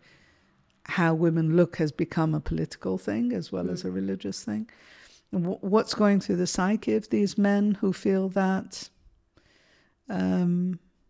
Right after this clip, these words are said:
Speaker 1: I don't know. I, I don't know.
Speaker 2: It's so difficult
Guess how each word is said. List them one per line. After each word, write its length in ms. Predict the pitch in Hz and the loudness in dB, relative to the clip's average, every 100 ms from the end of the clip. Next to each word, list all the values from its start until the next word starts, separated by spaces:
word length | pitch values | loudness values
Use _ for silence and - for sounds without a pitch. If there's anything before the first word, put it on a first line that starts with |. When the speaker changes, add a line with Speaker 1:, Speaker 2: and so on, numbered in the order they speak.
| _ _ _ _ - - - - | _ _ _ _ -20 -20 -10 2
Speaker 1:
I 60 | |
don't 160 | 240 277 | 4 6
know. 180 | 403 - - - - _ _ _ _ _ _ _ _ 302 - - _ | 4 0 -2 -20 -20 _ _ _ _ _ _ _ _ -18 -16 -20 _
I, 380 | - - - - | -12 -10 -8 -4
I 40 | |
don't 200 | 220 - | -2 -2
know. 200 | 214 202 | -2 -2
Speaker 2:
It's 140 | - - | -6 -10
so 180 | 302 226 - | -8 -8 -8
difficult 920 | - 208 - 269 - - 160 160 - | -8 -8 -6 -8 -8 -8 -6 -8 -12